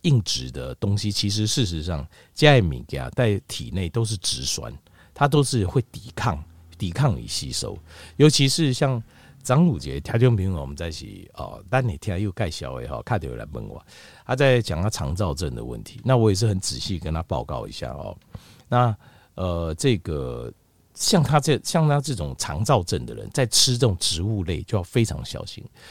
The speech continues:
过去的这种臭味的观念都会告诉你，你要吃天然的植物的才会好，事实上是错误的。事实上，植物性的东西，你的，我们的身体吸收比例不高，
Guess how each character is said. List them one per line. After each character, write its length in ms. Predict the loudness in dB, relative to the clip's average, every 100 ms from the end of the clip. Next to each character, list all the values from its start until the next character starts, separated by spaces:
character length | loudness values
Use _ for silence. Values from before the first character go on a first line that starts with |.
| -20 -20 2
过 160 | 4
去 220 | 4 2 0
的 40 |
这 120 | 0
种 100 | 0
臭 200 | 0 0
味 240 | 2 0 -4
的 40 |
观 220 | -4 -4 -4
念 180 | -8 -4
都 100 | 0
会 100 | 2
告 160 | 4 2
诉 180 | 2 -4
你， 220 | -6 -14 -20 -4
你 140 | 4 6
要 120 | 6
吃 240 | 4 -2
天 320 | -2 0 2 2
然 200 | -2 -6
的 100 | -10
植 300 | -8 -6 -6
物 180 | -4 -2
的 100 | -2
才 100 | -2
会 100 | -4
好， 240 | -4 -10 -16
事 140 | -6 0
实 60 |
上 180 | 2 0
是 60 | -2
错 220 | -2 -2
误 240 | -2 -6 -12
的。 120 | -18 -20 _ -20 -12 -2
事 120 | 2
实 40 |
上， 160 | 4 4
植 240 | 4 4
物 160 | 6 4
性 180 | 2 0
的 80 |
东 180 | -2 -6
西， 300 | -6 -6 -8 -2
你 180 | 2
的， 100 | 2
我 160 | 0 0
们 80 | 2
的 100 | 2
身 240 | 4 2
体 180 | 2 -2
吸 240 | -2 -2
收 180 | 2 2
比 160 | 2 -2
例 180 | -4 -4 -10 -20 -20 -20 -4
不 120 | -2
高， 320 | 0 0